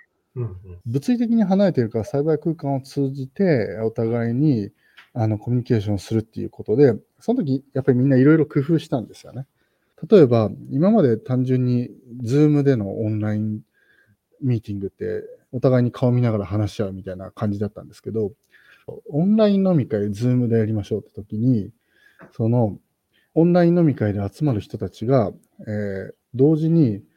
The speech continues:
Speaker 2: あの、同じものが食べれて、同じものが飲めるような、こう、メニューを開発しているようなオンライン飲み会の、あの、ケータリングの会社ってできてるじゃないですか、例えば。
Speaker 1: うんうん。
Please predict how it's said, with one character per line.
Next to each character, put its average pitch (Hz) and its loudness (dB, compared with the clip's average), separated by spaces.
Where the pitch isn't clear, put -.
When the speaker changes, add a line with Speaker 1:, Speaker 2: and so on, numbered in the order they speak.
Speaker 2:
あ 110 -2
の、 107 0
同 139 0
じ 143 -2
も 143 0
の 143 -2
が 92 -8
食 113 -4
べ 113 0
れ 104 -4
て、 104 -6
同 123 -2
じ 127 0
も 131 4
の 127 2
が 95 -4
飲 107 -2
め 117 0
る 107 -2
よ 98 -4
う - -10
な、 101 -8
こ 110 -4
う、 113 0
メ 120 2
ニ 113 0
ュ 104 -4
ー - -4
を 90 -10
開 101 -6
発 104 -6
し - -20
て - -8
い 110 -4
る 104 -4
よ 104 -2
う - -8
な 95 -8
オ 120 -2
ン 151 0
ラ 156 0
イ 143 0
ン 139 2
飲 135 2
み 139 0
会 104 -6
の、 98 -10
あ 104 -8
の、 95 -10
ケ 123 0
ー 117 2
タ 123 0
リ 117 2
ン 113 2
グ 110 2
の 104 0
会 104 -2
社 - -10
っ - -6
て 107 -6
で 107 -2
き - -10
て 107 -8
る 92 -8
じ - -12
ゃ - -18
な - -20
い - -20
で 101 -20
す - -20
か、 95 -20
例 - -20
え - -16
ば。 - -20
Speaker 1:
う - -10
ん - -4
う 110 -6
ん。 92 -18